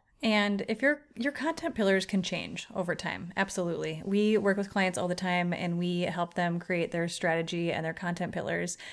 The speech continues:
And then we send them off to go create that content and use that content. And then we check in with them later and we always tell them, you know, if one of those pillars wasn't working or resonating with your audience or whatever, we need to take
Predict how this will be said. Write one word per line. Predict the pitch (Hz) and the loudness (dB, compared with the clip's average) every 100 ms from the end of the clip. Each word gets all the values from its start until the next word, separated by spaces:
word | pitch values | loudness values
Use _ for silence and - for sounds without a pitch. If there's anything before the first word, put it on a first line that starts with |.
| - - | -16 -4
And | 202 196 185 180 180 - | 2 4 6 4 2 2
then | 185 | 2
we | 180 170 - | 2 2 0
send | 175 190 | 2 2
them | 190 185 | 4 2
off | 175 170 - | 2 -2 -6
to | - 175 170 165 - | 0 2 2 -2 -4
go | - 180 170 | 4 4 4
create | - 190 175 | 4 4 6
that | 175 | 2
content | - 175 175 175 | 2 -2 0 0
and | 170 | 2
use | 180 180 | 0 2
that | 175 175 | 0 2
content. | 170 175 165 - - - - - | -2 0 -2 -4 -20 -20 -6 2
And | 190 185 175 165 - | 6 6 4 0 -2
then | 190 185 | 0 2
we | 170 | 2
check | 170 165 | -2 0
in | 175 | 0
with | 170 | 0
them | 175 170 | 0 2
later | 185 196 175 | 4 6 6
and | 170 175 | 6 2
we | 170 | 2
always | 170 165 | 2 0
tell | - 190 | 0 0
them, | 180 160 160 | 2 0 0
you | 175 | -2
know, | 165 | 2
if | 185 180 | 0 2
one | 196 233 | 6 6
of | 294 | 6
those | 196 185 | 4 4
pillars | 190 185 170 180 | 4 2 2 0
wasn't | 180 170 175 | 0 0 -2
working | 147 165 185 | -4 -2 0
or | 180 | 0
resonating | 160 143 175 170 170 170 | 0 -2 0 0 0 0
with | 165 | -2
your | 165 214 | -4 -2
audience | 233 233 226 220 202 | 2 4 4 2 0
or | 165 | -4
whatever, | 170 165 156 180 226 254 - - - - | -2 -2 0 0 2 0 -4 -18 -20 -4
we | 202 208 208 208 202 - | 4 6 8 8 6 4
need | 196 180 | 2 2
to | |
take | - 180 | 2 2